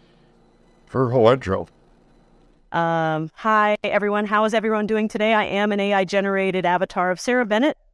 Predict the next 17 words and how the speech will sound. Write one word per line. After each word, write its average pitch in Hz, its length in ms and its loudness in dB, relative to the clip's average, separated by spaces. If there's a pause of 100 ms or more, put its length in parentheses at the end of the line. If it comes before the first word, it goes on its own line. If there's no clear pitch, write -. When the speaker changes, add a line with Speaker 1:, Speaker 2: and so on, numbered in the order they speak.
(320)
Speaker 2:
I 160 120 2
was 156 160 -4
created 165 420 -2
using 160 340 -6
Chat 175 320 0 (380)
G 175 320 -2
P 175 180 -6
T 170 220 -4
that 165 160 0
is 165 120 -4
creating 180 360 -2
the 165 80 -4
words 170 300 -4
that 170 120 -2
I 160 60 0
am 160 120 -4
saying. 190 480 -2